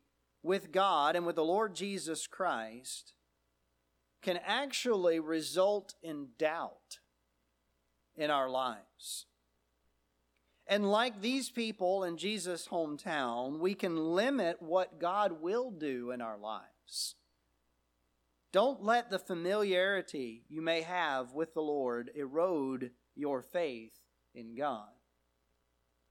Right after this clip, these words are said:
I want you to notice just some simple statements from this passage today that help us understand why it's important to continually grow in our faith.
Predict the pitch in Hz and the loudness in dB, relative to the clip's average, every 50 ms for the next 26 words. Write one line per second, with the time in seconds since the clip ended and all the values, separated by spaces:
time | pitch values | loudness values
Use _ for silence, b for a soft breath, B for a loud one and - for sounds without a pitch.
0 | _ _ _ _ _ _ _ _ _ _ - - 220 247 233 - 220 196 190 185 | _ _ _ _ _ _ _ _ _ _ -10 -4 -4 -4 -2 -2 -2 0 2 2
1 | 180 180 180 - - - - 196 196 - - 180 160 - - - - - - 170 | 2 2 2 -2 -4 -8 -8 -8 -8 -6 -6 -6 -6 -4 -2 -2 -2 -2 0 -2
2 | 160 - - - 175 165 160 151 143 135 131 - - - 165 151 151 147 139 143 | -4 -2 0 0 0 0 0 -2 -6 -8 -8 -8 -4 -2 0 0 0 -2 -2 -4
3 | 147 143 - - - 165 147 156 156 - - 135 120 - - - 139 123 123 120 | -4 -4 -6 -4 -2 0 0 0 -2 -4 -8 -8 -10 -10 -12 -12 -8 -6 -6 -6
4 | 110 107 113 120 _ _ _ _ _ _ _ _ _ _ - 131 135 160 190 196 | -6 -8 -12 -18 _ _ _ _ _ _ _ _ _ _ -14 -6 0 2 2 2
5 | 196 175 160 160 180 185 180 165 151 - - - - 170 170 156 143 131 123 120 | 2 0 -2 -2 0 -2 -2 -2 -2 -4 -6 -4 -2 -2 0 0 -2 -2 -4 -6
6 | 120 120 123 120 _ _ _ _ _ _ _ _ _ _ _ _ _ _ _ - | -8 -10 -12 -16 _ _ _ _ _ _ _ _ _ _ _ _ _ _ _ -2
7 | 143 160 202 214 202 - 180 160 170 - - 208 214 185 - 143 139 131 - - | 2 2 2 2 2 -2 -6 -8 -6 -4 0 0 0 0 -2 -8 -14 -14 -12 -14
8 | 147 - 156 139 120 - - - 220 214 220 208 190 170 151 143 143 131 123 120 | -12 -12 -12 -12 -12 -12 -8 -4 -4 -2 -2 0 0 0 0 0 -2 -4 -6 -4
9 | 143 165 175 170 170 151 139 131 131 127 127 123 - - 165 147 135 120 107 104 | 0 2 4 4 4 2 0 0 0 -2 -4 -4 -4 0 0 0 0 -2 -8 -12
10 | - _ - - | -20 _ -20 -20